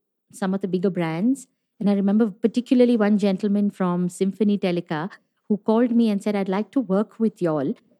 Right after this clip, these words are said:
but are you a brand? Are you an agency today?" And, uh, I was like, "No, I have to set it up and I still have to establish it."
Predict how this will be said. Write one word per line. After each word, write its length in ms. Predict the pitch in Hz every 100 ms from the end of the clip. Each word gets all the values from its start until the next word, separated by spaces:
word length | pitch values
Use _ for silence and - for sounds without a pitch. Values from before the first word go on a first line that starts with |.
| _
but 160 | 226 277
are 120 | 240
you 200 | 254 320
a 80 | 359
brand? 460 | 226 202 233 294 247
Are 100 | 196
you 180 | 214 247
an 80 |
agency 420 | 214 185 214 - 233
today?" 380 | 196 208 262 262
And, 340 | 196 202 190
uh, 240 | 190 190 185 170
I 100 | 185
was 220 | 185 202 196
like, 180 | 190 190
"No, 280 | 185 175 262
I 100 | 208 190
have 120 | 190
to 80 | 190
set 280 | - 214
it 100 | 214
up 180 | 175 196
and 120 | 190
I 100 | 175
still 240 | 175 - 190
have 140 | 180
to 80 | 190
establish 560 | 175 - 170 208 226 175
it." 180 | 170